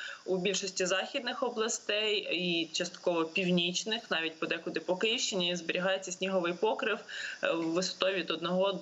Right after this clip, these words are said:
подекуди до шести сантиметрів. І бачимо, що в Карпатському регіоні, Прикарпатті, там, звичайно, дещо вище, по, навіть до двадцять і вище може бути. Тому сніговий покрив також подекуди є, і це, по-перше, створює, звичайно, небезпеку і на дорогах.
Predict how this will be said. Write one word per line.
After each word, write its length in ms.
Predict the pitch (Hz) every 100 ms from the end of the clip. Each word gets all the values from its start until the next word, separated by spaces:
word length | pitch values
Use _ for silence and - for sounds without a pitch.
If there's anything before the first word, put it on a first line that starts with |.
| -
подекуди 420 | 165 170 180 170
до 140 | 151 160
шести 300 | 190 180 175
сантиметрів. 640 | 170 170 214 330 - 185
І 80 | 196
бачимо, 400 | 180 185 - 156
що 180 | - 175
в 120 | 165
Карпатському 880 | 180 180 220 226 - 202 202 190 180
регіоні, 600 | 185 190 180 180 165 165 - - -
Прикарпатті, 640 | 220 226 220 196 190 165
там, 220 | - 185
звичайно, 440 | 175 160 180 175
дещо 440 | 165 165 165 - 147
вище, 580 | 170 240 262 - 214 226 -
по, 300 | 151 - -
навіть 300 | 156 156 139
до 140 | 135 -
двадцять 580 | - - 196 214 185 165
і 40 |
вище 380 | 143 185 - 233 - - -
може 300 | 180 196 190
бути. 280 | 180 180 165
Тому 480 | 180 190 233 285 285 - - - - - 185
сніговий 360 | 180 185 220 190
покрив 360 | 208 240 190
також 340 | 185 190 - 202
подекуди 500 | - 180 180 180 180
є, 220 | 196 262
і 60 | 190
це, 240 | - 202
по-перше, 580 | 202 180 180 185 - 160
створює, 440 | 156 165 190 190
звичайно, 360 | 160 160 180 170
небезпеку 640 | 165 156 - 190 190 175
і 40 |
на 120 | 180 175
дорогах. 520 | 180 156 147 147